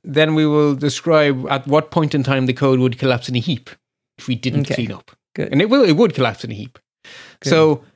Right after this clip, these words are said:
Speaker 1: very similar, B snarky becomes equal to an empty string, and this time I've renamed my variable from world adjective to just adjective,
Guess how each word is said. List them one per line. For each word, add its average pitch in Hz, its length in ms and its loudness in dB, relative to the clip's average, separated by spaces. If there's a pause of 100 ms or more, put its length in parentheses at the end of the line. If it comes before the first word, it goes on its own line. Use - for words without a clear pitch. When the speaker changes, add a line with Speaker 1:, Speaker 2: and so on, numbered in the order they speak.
(800)
Speaker 1:
very 240 360 2
similar, 180 420 2
B 180 220 0
snarky 170 520 0
becomes 160 400 -2
equal 151 220 0
to 151 120 -2
an 143 60 0
empty 135 240 0
string, 139 720 0
and 143 140 -4
this 170 160 0
time 180 200 -2
I've 156 160 0
renamed 147 440 2
my 135 100 2
variable 131 420 2
from 123 300 -2
world 131 320 2
adjective 127 520 0
to 139 80 -6
just 127 200 -2
adjective, 123 720 0